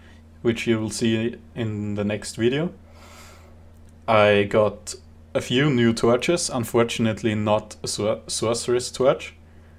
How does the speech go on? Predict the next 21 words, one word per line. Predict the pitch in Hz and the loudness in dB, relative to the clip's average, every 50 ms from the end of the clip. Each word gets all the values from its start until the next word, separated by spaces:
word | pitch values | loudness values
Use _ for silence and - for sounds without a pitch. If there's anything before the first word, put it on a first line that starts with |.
| - - - - - - - - - - - - - - | -20 -20 -20 -20 -20 -20 -20 -20 -20 -20 -20 -20 -18 -12
So | - - - 113 107 107 110 107 107 107 107 104 - - | -6 -2 2 4 4 6 6 6 6 4 4 2 2 4
this | - 120 - - - | 4 4 4 2 -2
is | - | -2
the | - - | 0 2
last | 107 107 107 107 104 - - | 6 6 6 6 6 2 0
one | 117 107 107 | 0 0 0
I'm | 107 104 101 | 0 0 -2
still | - - 120 107 104 | -2 0 0 0 0
missing. | 107 104 107 104 - - 110 104 104 | 0 -2 -2 -2 -4 -4 -2 -2 -2
I | 107 107 | -2 0
got | 101 110 110 107 110 - - - - - - - - - - - | 2 4 4 4 2 0 -6 -18 -20 -20 -20 -20 -20 -20 -20 -14
six, | - - - - - - - - - - - - - - - - - - | -8 0 4 4 4 4 2 -6 -8 -8 -10 -14 -14 -16 -18 -20 -20 -16
six | - - - - - 131 - - - - | -10 -6 -4 -2 -2 -2 -4 -6 -4 -2
different | - 120 117 - - 117 110 110 - | 0 0 0 0 0 -4 -4 -2 0
character | - 113 117 123 127 127 - 123 | 2 2 2 2 0 -2 -6 -4
torches, | - - 120 117 117 117 - 127 117 - - | 0 2 2 2 2 0 0 -4 -4 -4 -4
but | - 117 110 101 - - | -4 -4 -4 -4 -6 -10
not, | - 127 113 107 110 110 110 110 - - - | -8 -6 -2 0 0 0 0 0 -4 -8 -4
not | 120 117 113 113 | 0 2 2 0
Zork. | 113 - - 113 113 113 113 - - - - - - - - - | 0 -2 -4 -2 -2 -2 -4 -8 -14 -20 -20 -20 -20 -20 -20 -12
So | - - 117 107 110 113 277 | -8 -4 -4 -4 -4 -6 -10